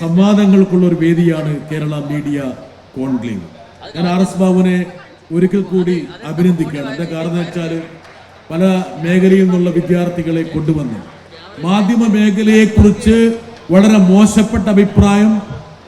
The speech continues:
നമ്മുടെ ജനങ്ങൾക്കിടയിൽ ഉയരുന്ന സമയത്ത്, എന്താണ് സുഭാഷ് ഒരു ഓമന പേരിലൊക്കെയാണ് മാ-, മാ-, മാധ്യമ പ്രവർത്തകർ ഇപ്പൊ അറിയപ്പെടുന്നത്, എന്താണ്? ഏ?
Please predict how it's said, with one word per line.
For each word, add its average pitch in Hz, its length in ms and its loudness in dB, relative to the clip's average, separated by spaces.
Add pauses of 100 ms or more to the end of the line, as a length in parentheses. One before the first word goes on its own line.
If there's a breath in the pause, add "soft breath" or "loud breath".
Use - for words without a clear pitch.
(140)
നമ്മുടെ 185 300 4
ജനങ്ങൾക്കിടയിൽ 196 720 6 (180)
ഉയരുന്ന 196 340 8 (140)
സമയത്ത്, 165 460 4 (840)
എന്താണ് 180 300 0
സുഭാഷ് 180 340 -2
ഒരു 175 120 -4 (720)
ഓമന 185 320 -2
പേരിലൊക്കെയാണ് 185 600 -2
മാ-, 170 320 -6
മാ-, 165 160 -10 (100)
മാധ്യമ 170 300 -6
പ്രവർത്തകർ 165 360 -10
ഇപ്പൊ 156 140 -12
അറിയപ്പെടുന്നത്, 143 420 -8
എന്താണ്? 170 260 -10 (1400)
ഏ? 214 40 -4